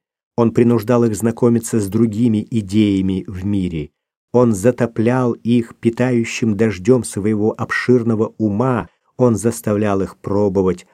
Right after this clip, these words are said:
от всех плодов древа познания — различных религий, наук, истории, социологии. Он хотел, чтобы они достигли универсальных знаний. Он устраивал между ними плодотворные дискуссии,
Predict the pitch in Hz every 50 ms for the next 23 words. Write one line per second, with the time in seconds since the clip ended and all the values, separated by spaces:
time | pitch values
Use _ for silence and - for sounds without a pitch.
0 | _ - 107 - - - - - - 143 131 - - - 120 120 117 107 101 113
1 | 110 98 82 82 85 95 98 101 98 85 80 - - 95 92 90 92 101 104 98
2 | 87 80 73 69 - - _ _ _ _ _ _ _ _ - - 120 117 104 95
3 | 110 113 104 - - 101 92 - - 92 85 85 101 123 117 98 92 98 90 87
4 | 85 - _ _ - 104 98 90 85 85 110 120 110 - - - _ _ _ _
5 | - - 113 - - - - 113 110 110 107 101 95 95 95 98 - - - 113
6 | - - - 101 92 87 87 104 104 95 87 87 90 87 87 87 _ _ _ _
7 | _ _ - 110 104 - 104 104 - 113 107 - - - 98 92 104 101 110 113
8 | 113 104 98 - - - - 113 113 110 107 110 - - 120 117 107 101 95 101
9 | - - - - 110 107 110 107 101 98 98 92 85 82 85 85 85 85 80 73
10 | 73 71 67 65 _ _ _ _ _ _ _ _ - 123 123 117 117 - _ -
11 | 117 - - - 101 107 107 101 101 95 95 95 95 95 98 98 95 90 95 95
12 | 98 104 104 101 98 - - 107 104 98 104 95 - - 104 104 104 95 95 92
13 | 90 87 80 80 85 85 - - - - 113 113 107 - - - 107 104 104 98